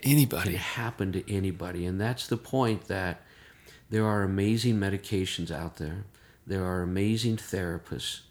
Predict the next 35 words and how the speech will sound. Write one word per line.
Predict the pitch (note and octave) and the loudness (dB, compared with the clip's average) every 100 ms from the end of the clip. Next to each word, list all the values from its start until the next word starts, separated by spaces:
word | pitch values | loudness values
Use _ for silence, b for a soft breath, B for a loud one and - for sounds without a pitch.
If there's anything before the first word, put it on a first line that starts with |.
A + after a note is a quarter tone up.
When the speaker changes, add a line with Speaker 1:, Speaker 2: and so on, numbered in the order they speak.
| b b b F2 | b b b -6
Speaker 2:
that | E2+ | -2
do | F#2 | -2
cognitive | E2+ - G2+ G#2 G#2 - F2+ | -4 -4 -2 0 0 -2 -6
therapy | - F2+ F2+ F2 F#2 D#2+ | -2 0 0 -2 -4 -4
that | D2+ - | -6 -6
can | E2+ | -8
help | - G2 F#2+ | -6 -6 -2
you | G#2+ | -2
work | F2 F2+ G#2 - - | -2 0 -2 -4 -8
through | - C3+ A2 F2 B B B - | -2 2 2 0 B B B -2
those | F#2+ F2+ | 0 2
issues | G#2 A2 - F2 | 2 2 0 -2
and | F2 F2 | -2 -2
replace | E2+ - C3 C#3+ - | -2 2 2 2 0
them | E2+ D#2+ G2 b b - | -2 -4 -8 b b -8
with | - A2+ | 0 2
what | G2 | 2
you | A#2+ | 2
specialize | E3 - F2+ - - - F2+ - | 0 0 -4 -4 -6 -6 -6 -4
in, | E2+ | -4
that | E2+ - | -4 -8
positive | - F#2 A2+ A2 F#2+ - E2 | -6 -2 -2 -2 -2 -2 -6
thought, | - G2 F#2+ F#2+ B B B | -4 -4 -4 -6 B B B
that | D#2+ - | -6 -6
positive | - F#2 G2 G#2 G2+ B2+ A#2 | -6 -2 -2 0 4 6 6
Speaker 1:
Mm-hmm. | A2 | 6
Speaker 2:
thinking | B2+ D3 A2 F#2+ | 6 4 2 0
and | F2 - | -2 -4
other | - G2 F#2+ | -6 -2 -2
things | - F2+ E2+ - | -2 -4 -4 -6
that | E2 F2 - | -4 -6 -8
way. | D2+ G#1 - B B B - | -12 -12 -16 B B B -8
So | F2+ | -6
please | - - B2+ B2 G#2+ F2 - | -6 2 4 6 4 2 0
don't, | F#2 F#2 | 0 -2